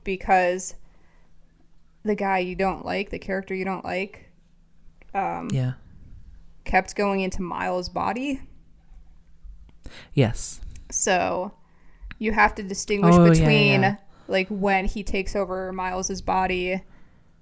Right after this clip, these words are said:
Speaker 1: to when it's just Miles himself.
Speaker 2: Yeah.
Speaker 1: 'Cause he's an asshole,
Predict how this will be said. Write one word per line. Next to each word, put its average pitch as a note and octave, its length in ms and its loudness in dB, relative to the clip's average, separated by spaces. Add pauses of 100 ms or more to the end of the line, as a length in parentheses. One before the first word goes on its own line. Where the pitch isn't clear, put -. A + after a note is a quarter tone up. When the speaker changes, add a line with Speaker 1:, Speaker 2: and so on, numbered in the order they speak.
(320)
Speaker 1:
to G#3 120 -2
when F#3 220 -2
it's - 140 -10
just F#3 180 -4
Miles F3+ 480 -2
himself. - 720 -2 (1080)
Speaker 2:
Yeah. B2+ 300 -4 (200)
Speaker 1:
'Cause F3+ 180 -6
he's F#3 180 -6
an F#3 80 -2
asshole, G#3 720 0